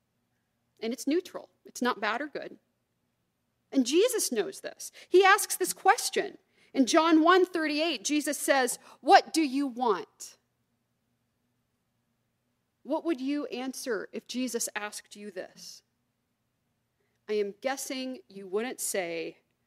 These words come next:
red and white slippers or a gift card or a place in Naples. I'm guessing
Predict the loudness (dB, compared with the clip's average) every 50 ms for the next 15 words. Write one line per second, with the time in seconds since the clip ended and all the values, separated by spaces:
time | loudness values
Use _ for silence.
0 | _ _ _ _ _ -4 -2 0 0 0 0 -2 -2 -2 -4 -4 -6 -6 -8 -10
1 | -12 -10 -10 -12 -12 _ -14 -16 -14 -14 -14 -14 -14 -16 _ _ _ _ _ _
2 | _ _ _ _ _ _ _ 0 0 2 2 0 -2 -4 -6 -10 _ _ _ _
3 | _ _ _ _ -10 -10 -8 -6 -6 -6 -6 -6 -12 -16 _ -8 -6 -6 -8 -10
4 | -16 -18 -20 -20 _ _ _ _ _ _ _ _ _ _ _ _ _ _ _ _
5 | -6 -6 -6 -6 -6 -10 -10 _ -4 -4 -4 -4 -8 -10 -10 -10 -8 -6 -6 -6
6 | -6 -6 -8 -10 -14 -16 -16 -16 -18 -18 -18 -18 -18 _ _ _ _ _ _ -10
7 | -10 -10 -10 _ _ _ _ 0 0 0 0 -2 -2 -2 -2 -2 -4 -6